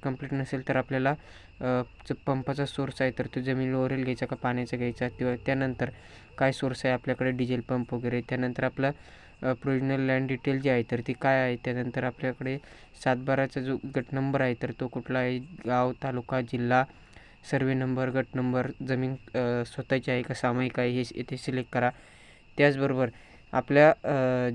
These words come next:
जो हिस्सा नंबर असेल, अ, जो की आठवर असतो तर तो त्या ठिकाणी, अ, टाकायचा आहे. त्यानंतर जेंडर वगैरे सिलेक्ट करा. टोटल जे जमीन आहे किती हेक्टर आहे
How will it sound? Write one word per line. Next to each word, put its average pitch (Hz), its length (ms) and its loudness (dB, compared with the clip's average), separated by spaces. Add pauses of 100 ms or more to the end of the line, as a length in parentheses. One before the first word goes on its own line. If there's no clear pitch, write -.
(140)
जो 147 240 6
हिस्सा 143 340 -4
नंबर 139 320 2
असेल, 131 320 -2 (140)
अ, 113 180 0
जो 123 260 0
की 143 280 0 (320)
आठवर 135 400 2
असतो 127 260 -4 (100)
तर 135 80 0 (120)
तो 143 120 4
त्या 139 140 -2
ठिकाणी, 135 420 -2 (460)
अ, 131 180 -2
टाकायचा 131 420 0
आहे. 123 80 -4
त्यानंतर 131 340 -2
जेंडर 131 340 -2
वगैरे 131 320 -2
सिलेक्ट 131 380 -4
करा. 127 220 0
टोटल 131 440 -2 (580)
जे 139 380 2
जमीन 139 300 4
आहे 127 120 2
किती 127 280 -4
हेक्टर 127 260 -4
आहे 123 100 0